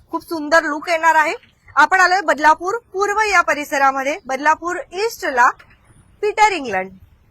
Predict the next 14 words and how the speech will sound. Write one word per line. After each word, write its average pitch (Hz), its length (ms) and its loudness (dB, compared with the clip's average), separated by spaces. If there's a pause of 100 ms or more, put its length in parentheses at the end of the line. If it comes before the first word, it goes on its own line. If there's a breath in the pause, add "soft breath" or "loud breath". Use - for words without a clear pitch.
(100)
तुम्ही 370 160 -6
देखील 427 220 -2
आलेला 359 300 4
आहात 339 220 4 (100)
ना, 311 240 0 (120)
शॉपिंग 330 380 -2
केलेली 320 320 -6
असेलच 330 720 -2
तर 320 80 0
आम्हाला 339 300 -2
कमेंट 285 380 -4
करून 285 200 -6
नक्की - 260 -10
सांगा. 269 260 -2